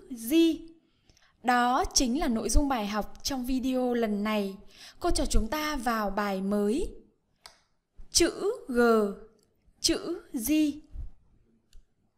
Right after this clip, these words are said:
Mở đầu, các con quan sát. Cô giới thiệu với các con chữ G và chữ Di. Chúng ta thấy chữ G in thường, chữ G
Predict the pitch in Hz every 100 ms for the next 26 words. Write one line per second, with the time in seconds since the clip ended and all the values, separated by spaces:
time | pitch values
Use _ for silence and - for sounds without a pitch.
0 | _ _ _ _ - 311 233 269 269 240
1 | - - - - 277 311 359 294 285 262
2 | 262 - 285 269 269 - 381 - - -
3 | - - - - - 269 220 220 220 339
4 | - - 208 202 220 - 277 247 247 233
5 | 226 - 254 311 262 233 214 196 180 -
6 | 208 196 180 170 - 240 254 240 277 262
7 | - - _ _ _ _ _ _ _ _
8 | _ _ _ _ - 285 285 359 359 269
9 | 247 320 - - - - - - _ _
10 | _ _ _ _ _ - - 311 - 320
11 | 269 240 214 202 294 285 302 240 214 196
12 | 190 - - - _ - - - - -
13 | 269